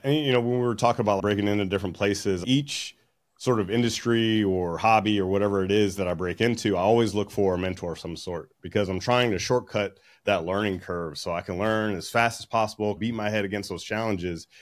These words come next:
and get to a place where I'm competent or capable to do whatever that thing is. But yeah, I've had mentors throughout my entire life. Honestly, I wouldn't be where I am today without those folks either giving me a shot, giving me knowledge,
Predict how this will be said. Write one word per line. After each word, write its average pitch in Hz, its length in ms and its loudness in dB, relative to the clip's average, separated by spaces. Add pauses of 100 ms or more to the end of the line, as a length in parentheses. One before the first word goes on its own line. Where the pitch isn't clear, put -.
(160)
and 101 120 0
get 107 160 2
to 104 100 0
a 92 40 0
place 101 320 -2
where 98 300 2
I'm 90 220 -4
competent 98 680 -6
or 85 140 -8
capable 87 560 -4
to 90 100 -8
do 92 160 -2
whatever 90 340 -2
that 85 180 -8
thing 85 200 -6
is. 87 300 -4 (400)
But 104 100 2
yeah, 104 240 6
I've 117 100 0
had 110 320 2
mentors 98 460 -2
throughout 92 240 -2
my 87 200 -6
entire 87 340 -6
life. 87 340 -4 (100)
Honestly, 90 680 -4 (340)
I 98 140 2
wouldn't 127 240 8
be 117 80 4
where 104 160 4
I 98 80 2
am 98 140 0
today 101 260 2
without 92 360 -2
those 87 200 -4
folks 92 480 -6
either 95 320 0
giving 113 280 2
me 113 120 4
a 104 40 2
shot, 110 540 0
giving 107 220 0
me 104 100 0
knowledge, 101 760 0